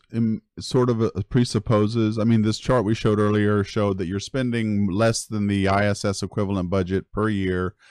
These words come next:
adjusted for inflation, which went anywhere from four billion to seven billion through twenty forty-five. Uh, a-, uh, are you, um, are you sort of, what,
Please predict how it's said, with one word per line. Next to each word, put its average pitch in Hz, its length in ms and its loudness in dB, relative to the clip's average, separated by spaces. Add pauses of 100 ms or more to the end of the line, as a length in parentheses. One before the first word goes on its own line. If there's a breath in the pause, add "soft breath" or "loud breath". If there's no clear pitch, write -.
(200 soft breath)
adjusted 101 400 -2
for 101 160 0
inflation, 95 500 0
which 90 180 -4
went 104 160 -2
anywhere 98 540 2
from 92 560 -2 (340 soft breath)
four 110 280 2
billion 101 640 0
to 95 420 -2
seven 98 400 -2
billion 87 400 0
through 87 480 -2
twenty 92 240 -2
forty-five. 90 800 0 (420 soft breath)
Uh, 98 440 2 (120)
a-, 85 720 -4
uh, 101 340 4 (120)
are 107 120 0
you, 160 440 0 (1000 soft breath)
um, 101 680 2 (200)
are 107 120 0
you 143 320 4
sort 127 320 0
of, 104 240 0 (1500)
what, 120 340 0